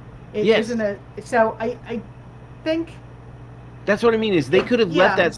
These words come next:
Speaker 2: scene in, but not had it end up going into a kiss later on,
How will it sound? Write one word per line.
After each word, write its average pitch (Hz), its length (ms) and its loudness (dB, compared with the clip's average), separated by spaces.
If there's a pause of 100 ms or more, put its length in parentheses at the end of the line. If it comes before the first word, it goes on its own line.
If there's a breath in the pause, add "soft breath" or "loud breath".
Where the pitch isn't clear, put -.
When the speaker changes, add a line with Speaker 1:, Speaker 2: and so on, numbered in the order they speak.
Speaker 2:
scene 180 220 -2
in, 175 220 0
but 131 160 0
not 147 320 0
had 160 260 0
it 147 120 0
end 143 220 0
up 131 140 -4
going 135 360 -2
into 127 280 -4
a 104 60 -4
kiss - 460 -6 (100)
later 117 380 0
on, 117 340 -2